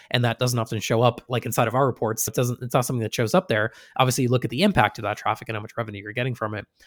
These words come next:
but it's something that I think you should certainly take into account. And there's companies out there that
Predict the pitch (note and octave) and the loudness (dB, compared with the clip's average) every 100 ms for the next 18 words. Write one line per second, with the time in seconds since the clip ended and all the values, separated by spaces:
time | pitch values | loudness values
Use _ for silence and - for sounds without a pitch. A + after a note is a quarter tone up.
0 | _ C#3+ - D#3+ C#3 A#2+ A2+ A#2+ A2 - | _ 2 2 2 2 2 0 -4 -6 -8
1 | G2+ - - A#2 G#2+ B2 - G2+ F#2+ - | -10 -10 -10 -8 -8 -8 -8 -10 -14 -6
2 | A#2+ - - _ - A#2+ A#2+ - C3+ A#2+ | -6 -6 -14 _ -2 0 2 2 2 0
3 | G#2+ A2+ - G#2+ A2 G#2 | 0 -2 -2 -4 -2 -4